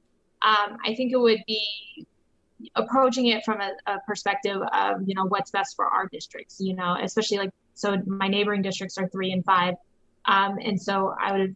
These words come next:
foresee working with those representatives as well, um, just because we have a lot of overlap with neighborhoods and, and different businesses and things. Um, so just working with them and being like, "Oh, let's work in the best interest of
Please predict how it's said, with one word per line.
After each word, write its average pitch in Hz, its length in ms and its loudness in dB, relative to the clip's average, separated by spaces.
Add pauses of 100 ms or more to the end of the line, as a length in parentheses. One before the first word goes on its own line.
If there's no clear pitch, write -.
foresee 196 380 -2 (120)
working 196 300 0
with 190 140 -2
those 196 180 2
representatives 185 720 -2
as 185 160 -4
well, 220 500 4 (420)
um, 208 300 2
just - 260 -12
because 220 260 0
we 214 120 6
have 196 140 4
a 208 100 2
lot 202 160 6
of 202 80 0
overlap 196 460 0
with 196 160 -10
neighborhoods 226 680 4
and, 196 240 -10 (140)
and 190 120 -8
different 196 300 -12
businesses 190 520 -14
and 190 120 -14
things. 196 300 -10 (100)
Um, 196 280 0
so - 160 -2
just 220 200 4
working 233 380 4
with 202 160 -6
them 202 160 -2
and 196 100 -18
being 190 120 -10
like, 233 180 -2
"Oh, 285 220 4
let's 285 240 2
work 285 180 2
in 254 80 4
the 226 80 6
best 208 340 0
interest 196 400 -12
of 208 180 6